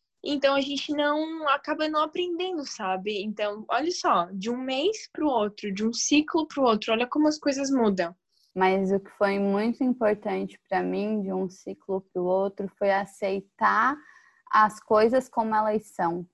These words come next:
Speaker 2: né? Porque muitas vezes a gente sabe disso na teoria, mas a gente não pratica, né?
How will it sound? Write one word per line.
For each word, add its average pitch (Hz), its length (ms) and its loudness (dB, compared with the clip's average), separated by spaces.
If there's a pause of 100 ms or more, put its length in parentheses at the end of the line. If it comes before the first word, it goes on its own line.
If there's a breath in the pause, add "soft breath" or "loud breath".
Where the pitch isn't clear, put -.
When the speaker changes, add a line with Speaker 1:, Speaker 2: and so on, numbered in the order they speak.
(120)
Speaker 2:
né? 185 420 -2
Porque 196 280 -4
muitas 196 340 -2
vezes 202 200 -2
a 202 80 0
gente 202 300 -6
sabe 220 460 4
disso 190 380 -6
na 190 120 -2
teoria, 180 640 -4
mas 190 320 -6
a 190 100 -6
gente 190 420 -10
não 190 280 -4
pratica, 196 1040 -4 (140)
né? 180 340 -2